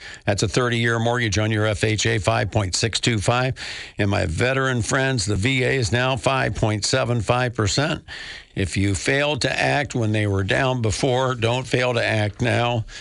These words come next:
You'll regret it. And here's a little tip from Fritz. For my veteran friends, if you are gonna be going out and buying a house,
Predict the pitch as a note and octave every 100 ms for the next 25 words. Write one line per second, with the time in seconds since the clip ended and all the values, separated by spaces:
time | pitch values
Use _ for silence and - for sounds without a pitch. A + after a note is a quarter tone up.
0 | - - A2 A2 G#2+ G#2 - - - G2+
1 | F#2+ E2+ - - G2 G2 F#2 - _ A#2
2 | G2 - - - - - - - - D#3
3 | E3+ D3+ D#3 C#3 A#2 C3 A2 G#2 F2 E2+
4 | - - - - - - - - - -
5 | - - - - - - - - - -
6 | - - F3 E3+ C#3 A#2+ G#2+ F2 E2 -
7 | - - - - - - - - - -
8 | _ - - - - - - - - -
9 | - - - _ - - A#2 A#2 F3+ A3+
10 | D#3+ B2 B2+ G2 A2 G#2+ G#2+ G#2+ G#2+ -
11 | G#2 G#2 G2+ - F#2+ F2 F2+ -